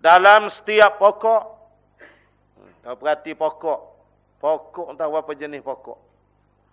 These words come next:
Ha, kita ambil pokok balak aja, pokok tengah hutan, kayu-kayu balak tu. Kalau naik heli daripada atas, daun itu tak sama. Kalau tuan-tuan lalu dekat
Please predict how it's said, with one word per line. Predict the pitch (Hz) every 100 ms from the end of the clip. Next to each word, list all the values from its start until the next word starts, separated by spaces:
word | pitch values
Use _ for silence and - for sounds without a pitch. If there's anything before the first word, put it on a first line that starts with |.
| _ _ _ _ _
Ha, | 113 98 _ _ _ _
kita | 160 180 180
ambil | 190 175
pokok | 175 190 170
balak | 170 175 185 113 123
aja, | 123
pokok | 156 156 175
tengah | - 160
hutan, | 156 151 151 123
kayu-kayu | 139 143 147 147 135
balak | 135 143 120 98
tu. | 110 _ _ _ _ _ _ _ _ _ _ _ _ _ _ _ -
Kalau | 180 208
naik | 202 202 240 247
heli | 190 208 208 247 202
daripada | 208 196 190 185 165
atas, | 147 151 185 - _ _ _ _ _ _ _ _ _ _
daun | 135 202 214 226 247 226
itu | 226 240
tak | 208 147
sama. | 156 131 98 _ _ -
Kalau | 175 208
tuan-tuan | 220 220 220 226
lalu | 226 226 247 226
dekat | 196 202 233